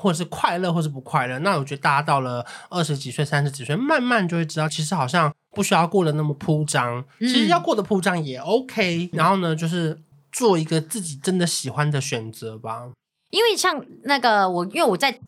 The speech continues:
Speaker 2: 打这个主题的时候，我就查到，哎，有人这样打这，这一段话，就是包括像什么越厉害的人越不喜欢过生日，
Speaker 1: 嗯。
Speaker 2: 我就对于这篇文章很好奇，我就有点进去看。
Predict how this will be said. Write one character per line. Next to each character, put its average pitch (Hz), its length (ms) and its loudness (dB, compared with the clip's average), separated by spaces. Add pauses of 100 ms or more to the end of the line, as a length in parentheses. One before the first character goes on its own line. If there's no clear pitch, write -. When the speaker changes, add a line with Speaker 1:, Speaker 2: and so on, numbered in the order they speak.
(160)
Speaker 2:
打 165 180 0
这 233 200 2
个 196 120 0
主 170 260 -6
题 165 160 -8
的 165 80 -4
时 160 120 -4
候， 165 80 -2
我 165 120 -4
就 160 100 -2
查 175 220 0
到， 214 80 2
哎， 339 240 0
有 208 180 2
人 175 140 -2
这 240 60 0
样 247 120 0
打 165 160 -4
这， 254 300 -2
这 349 180 2
一 269 60 -4
段 254 200 2
话， 220 120 2
就 226 80 0
是 226 60 2
包 220 180 2
括 214 160 4
像 220 140 0
什 202 60 -6
么 175 80 -4
越 233 120 0
厉 226 120 0
害 208 120 0
的 175 60 -6
人 165 80 -6
越 214 60 2
不 196 100 -6
喜 196 120 -4
欢 156 100 -4
过 175 140 -4
生 170 160 -4
日， 165 60 -8
Speaker 1:
嗯。 160 260 -2
Speaker 2:
我 233 80 2
就 381 100 0
对 381 200 2
于 294 40 -2
这 302 120 -2
篇 294 120 -4
文 220 160 0
章 202 120 0
很 180 100 -6
好 180 180 2
奇， 175 140 -6
我 165 60 -6
就 202 120 -2
有 185 60 -2
点 185 160 -4
进 175 160 -4
去 165 160 -6
看。 165 180 -6